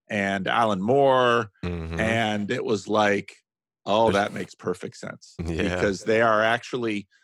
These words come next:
Speaker 1: they are actually playing, you know, re-enchanting isn't the best term, but they are playing with the deep questions of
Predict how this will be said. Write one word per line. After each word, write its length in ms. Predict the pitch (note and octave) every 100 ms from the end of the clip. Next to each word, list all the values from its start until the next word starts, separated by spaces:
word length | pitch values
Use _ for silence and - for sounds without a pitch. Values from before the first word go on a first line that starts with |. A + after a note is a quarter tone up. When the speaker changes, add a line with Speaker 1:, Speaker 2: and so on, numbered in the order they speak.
| _ _ -
Speaker 1:
they 100 | -
are 80 | A#2+
actually 400 | B2 - - A2+
playing, 840 | G#2+ - B2 C3 C3+ C#3 C3+ B2 A#2 - _ _ _ _ _ _ _ _ _ _ _ _
you 60 | A#2+
know, 200 | G#2+ - -
re-enchanting 960 | C3 D3 C3 - C3 B2 A#2 A#2 A2
isn't 400 | A2 A2+ G#2 G#2+
the 60 | -
best 340 | F#2+ A2 G#2 -
term, 460 | F#2+ F#2+ F#2+ F#2 _ _ _ _ _ _ -
but 360 | A#2+ A2 -
they 180 | - A#2+
are 300 | B2 A#2 G#2 _
playing 960 | - B2 B2 C3 C3+ C3+ C3 B2+ A2+ A2+
with 380 | A#2 A#2 A2 - _ _ _ _ _ -
the 80 | A2+
deep 460 | F#2+ A#2+ B2 -
questions 1080 | - - A#2 A2+ - - G2 F#2 F2+ - - _ _ _ _ -
of 640 | G#2 G2+ G2+ G2 F#2 -